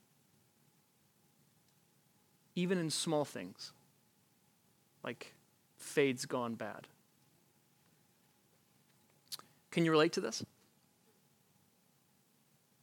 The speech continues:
Can you relate to living, regretting past decisions or fretting future possibilities? Here's the good news today, friends.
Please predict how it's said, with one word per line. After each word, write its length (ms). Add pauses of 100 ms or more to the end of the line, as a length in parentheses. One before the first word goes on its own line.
(1400)
Can 100
you 60
relate 260 (920)
to 100
living, 480 (580)
regretting 420
past 400
decisions 500 (800)
or 100
fretting 460
future 320
possibilities? 760 (3000)
Here's 200
the 60
good 160
news 200
today, 180
friends. 420